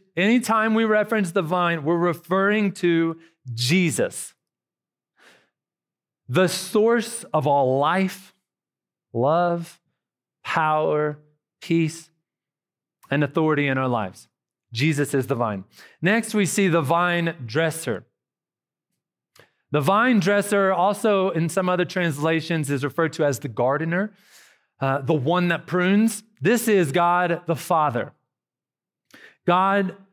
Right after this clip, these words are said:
uh, in his sovereignty, is the one that prunes the garden, both cutting off and, and casting away. Uh, you might say, like, removing or separating,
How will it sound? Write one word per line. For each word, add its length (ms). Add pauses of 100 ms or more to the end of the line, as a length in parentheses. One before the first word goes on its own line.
(240)
uh, 180 (240)
in 140
his 420
sovereignty, 960
is 360
the 100
one 360
that 260
prunes 320
the 100
garden, 500 (260)
both 380
cutting 400
off 480 (480)
and, 280
and 200
casting 520
away. 500
Uh, 380
you 80
might 160
say, 120
like, 280
removing 560
or 80
separating, 540